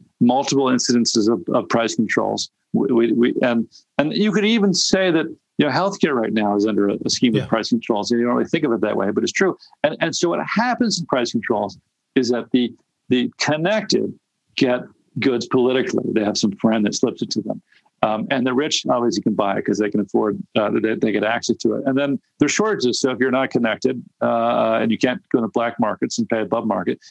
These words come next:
Speaker 1: you, you get nothing. And, and so that, that as, as the socialist impulse increases in, in, in virulence in this country, I think that that will become more and more of a feature of,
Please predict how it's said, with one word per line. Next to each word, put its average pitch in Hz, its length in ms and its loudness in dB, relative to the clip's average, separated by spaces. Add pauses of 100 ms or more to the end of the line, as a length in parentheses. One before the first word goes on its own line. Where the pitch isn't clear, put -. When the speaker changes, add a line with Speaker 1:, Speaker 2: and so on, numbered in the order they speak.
Speaker 1:
you, 131 120 4
you 143 160 0
get 151 220 -2
nothing. 165 360 -2 (300)
And, 123 240 -2
and 131 240 -2
so - 120 -2
that, 127 260 -4
that 147 260 0
as, 135 300 -2 (440)
as 135 200 0
the 135 80 0
socialist 170 680 0
impulse 127 600 -2 (400)
increases 131 580 0
in, 120 320 0
in, 107 340 0
in 107 140 0
virulence 120 600 2
in 107 80 2
this 101 160 -2
country, - 440 0 (360)
I 120 80 2
think 127 200 -2
that 123 160 0
that 127 200 0
will 123 100 2
become 113 200 0
more 117 140 2
and 117 80 0
more 110 160 2
of 107 80 -2
a - 40 -8
feature 117 440 2
of, 104 360 0